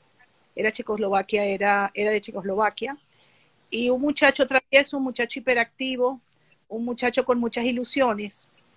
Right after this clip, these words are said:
y que entra en un campo de concentración justo un año, un año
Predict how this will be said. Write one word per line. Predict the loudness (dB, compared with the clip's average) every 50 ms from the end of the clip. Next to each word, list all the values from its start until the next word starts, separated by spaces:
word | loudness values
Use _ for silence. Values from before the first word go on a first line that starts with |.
| _ _ _ _ _ _
y | -6 2
que | 4 4
entra | 4 4 4 2
en | 2
un | 2 2
campo | 2 2 4 4 2
de | 0
concentración | 0 -2 -4 -2 -2 -2 -2 0 0 -2 -2 -2 0 2 2 2 2 -2 -4 -6 -8 _ _ _ _ _ _ _ _ _ _
justo | -2 0 0 0 -2 4 6 6 6 6 4 0 -2
un | 0 2 4
año, | 4 4 4 2 0 0
un | 0 0 0
año | 0 0 0 0 -2 -4 -6